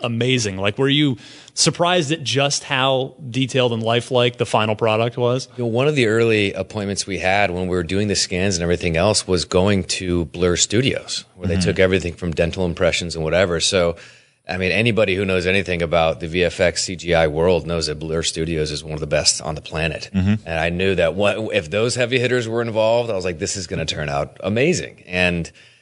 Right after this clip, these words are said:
Speaker 2: for sure it did. Just the lighting, you know, on
Speaker 1: Yeah,
Speaker 2: some
Speaker 1: so
Speaker 2: of these
Speaker 1: good.
Speaker 2: scenes were just, it's just, just gorgeous. It's like some of the best cinematography I feel like I've ever seen, you know, and it's, it's done by these geniuses, these wizards, uh, to that effect. But I, you know, we were, we were blown away when they would show us even a,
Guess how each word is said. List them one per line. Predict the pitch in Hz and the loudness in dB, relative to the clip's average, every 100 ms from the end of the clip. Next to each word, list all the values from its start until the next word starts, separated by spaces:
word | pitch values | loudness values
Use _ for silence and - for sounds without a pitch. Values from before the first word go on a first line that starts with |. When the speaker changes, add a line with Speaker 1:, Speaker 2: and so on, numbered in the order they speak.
| _ _ | _ _
Speaker 2:
for | 120 | 0
sure | 98 - 120 95 | 2 2 4 2
it | 78 - | 2 0
did. | 85 76 | 0 0
Just | 95 - | 0 -4
the | 87 | -6
lighting, | 82 82 107 110 87 78 - _ _ _ | -10 -8 -6 -6 -8 -14 -20 _ _ _
you | 85 | -12
know, | 80 | -8
on | 71 | -4
Speaker 1:
Yeah, | 69 | -6
Speaker 2:
some | - | 0
Speaker 1:
so | - - | 4 4
Speaker 2:
of | 95 | 4
these | 87 | 0
Speaker 1:
good. | 87 | -2
Speaker 2:
scenes | 107 107 104 82 | 2 4 4 2
were | 85 | 0
just, | 87 87 | 0 -2
it's | - 107 | 0 0
just, | - 101 - | 2 0 -2
just | 90 - _ _ | -2 -4 _ _
gorgeous. | - 117 110 95 - | 2 2 2 -4 -8
It's | - | -6
like | 95 | -4
some | - | -2
of | 107 | 0
the | |
best | 82 92 - 98 | 2 4 4 2
cinematography | 85 85 87 92 90 82 | 0 -2 2 2 2 2
I | 80 | 0
feel | 80 87 | 2 0
like | 80 | 2
I've | 82 | 0
ever | 80 78 | -2 -4
seen, | - 131 87 78 - - _ _ | -6 -4 -4 -4 -10 -20 _ _
you | 87 | -8
know, | 85 80 | -2 0
and | 82 | 0
it's, | 80 - - | -2 -6 -10
it's | 87 80 | -10 -6
done | 92 87 | -2 2
by | 82 | 4
these | 80 80 76 | 4 0 -4
geniuses, | 76 82 87 - 76 76 | -10 -14 -14 -16 -20 -20
these | _ _ _ | _ _ _
wizards, | 87 90 76 73 - _ _ _ - | -4 -4 -6 -10 -16 _ _ _ -4
uh, | 107 143 | 0 0
to | 95 | 0
that | 85 104 | 2 2
effect. | - 87 80 - | 2 0 -2 0
But | 90 - | -2 0
I, | 107 95 | 0 0
you | 104 104 | -2 0
know, | 82 | 0
we | 90 131 | 0 0
were, | 123 98 | 0 -2
we | 85 117 147 | -4 -2 2
were | 127 | 2
blown | 101 110 101 | 2 0 0
away | 85 87 85 76 | 0 4 4 2
when | 90 | 0
they | 95 104 | 2 2
would | 90 | 2
show | - 98 95 | 0 2 4
us | 90 85 | 2 0
even | 95 110 110 95 | -4 -6 -6 -6
a, | 87 87 | -4 -4